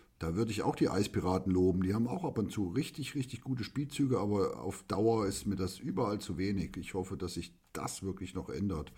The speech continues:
Spielerisch höherklassiges Eishockey, nicht so viel gekämpft und, äh,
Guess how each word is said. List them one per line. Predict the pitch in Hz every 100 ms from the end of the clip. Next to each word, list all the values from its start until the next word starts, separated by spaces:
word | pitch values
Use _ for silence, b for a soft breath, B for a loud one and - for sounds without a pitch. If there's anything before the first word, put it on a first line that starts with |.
| B B B B -
Spielerisch | - 120 139 127 113 107 - - -
höherklassiges | 101 113 110 120 107 104 - 95 95 -
Eishockey, | 98 - 95 101 95 92 B B B B -
nicht | 101
so | -
viel | - 98
gekämpft | 92 - 98 101 104 - -
und, | 90 87 82 -
äh, | 76 82 80 80